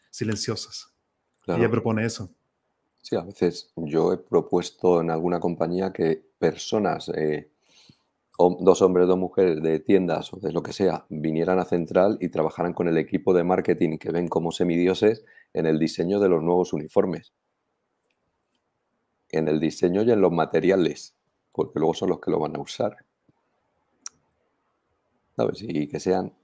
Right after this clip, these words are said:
Speaker 2: mismo equipo, no uno tiene mayor decisión que otro y que la presentación al comité o a quien decida sea de ese equipo. Entonces,
Speaker 1: Fantástico.
Speaker 2: completamente de acuerdo con, con su opinión.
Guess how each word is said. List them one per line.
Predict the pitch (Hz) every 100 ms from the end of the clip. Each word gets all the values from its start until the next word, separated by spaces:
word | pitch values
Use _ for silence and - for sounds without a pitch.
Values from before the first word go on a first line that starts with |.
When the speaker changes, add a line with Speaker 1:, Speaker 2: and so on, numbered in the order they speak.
| _
Speaker 2:
mismo | 110 92 92 87
equipo, | - 113 - 78
no | 78 87 85 78
uno | - 85 82 82
tiene | 85 85 85 82
mayor | 80 80 80 80
decisión | 80 82 82 78
que | 90
otro | 87 85
y |
que | 76
la | 80 -
presentación | 82 - 78 - 80 - 95 90
al | 82
comité | 87 80 - 90
o | 82
a |
quien | 78 82
decida | 80 - 87 95 131 _ - - _
sea | - - 87
de | 87 87
ese | - 87
equipo. | - - - _ _ _ _ _ _ _ _ _
Entonces, | - 80 - 90 82 80
Speaker 1:
Fantástico. | 80 - -
Speaker 2:
completamente | - 73 82 80 82 80
de | 80
acuerdo | 78 80 82
con, | 80 78 76
con | - - 82
su | 90
opinión. | 80 80 80 76